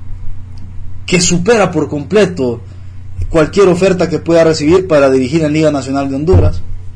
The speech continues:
Eh, y de que si le va bien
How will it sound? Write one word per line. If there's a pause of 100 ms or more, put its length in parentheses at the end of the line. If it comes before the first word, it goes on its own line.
(1120)
Eh, (320)
y
de
que
si
le
va
bien